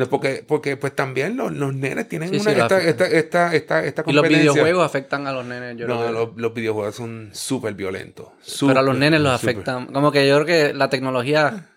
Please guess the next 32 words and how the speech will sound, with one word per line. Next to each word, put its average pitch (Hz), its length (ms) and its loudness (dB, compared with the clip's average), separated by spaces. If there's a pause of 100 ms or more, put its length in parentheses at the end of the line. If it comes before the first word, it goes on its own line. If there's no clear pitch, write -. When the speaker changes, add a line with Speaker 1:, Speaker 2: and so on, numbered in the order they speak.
(560)
Speaker 2:
afecta 131 460 -4
distinto. 131 720 -4 (180)
Speaker 1:
Yo 117 140 -4
creo 156 140 2
que 147 60 2
esto 143 140 -2
está 143 120 0
afectando 131 400 0
a 113 60 0
todo 107 100 2
el 110 80 -2
mundo. 101 400 -4 (100)
Yo, 110 140 4
Speaker 2:
Sí, 240 180 4
Speaker 1:
yo, 226 120 4
Speaker 2:
sí, 214 120 2
Speaker 1:
yo 214 60 4
Speaker 2:
sí, - 100 0
Speaker 1:
pienso, 170 240 0
Speaker 2:
sí, 156 80 -4
sí. 101 320 -8
Speaker 1:
sí. 131 80 -12
Quizás 190 300 2
en 202 80 0
maneras 160 260 2
diferentes 135 420 -4
Speaker 2:
Maneras 156 300 4
Speaker 1:
es 120 60 4
la, - 20 4
es 110 80 0
la, 117 60 0
Speaker 2:
distintas, 117 200 -2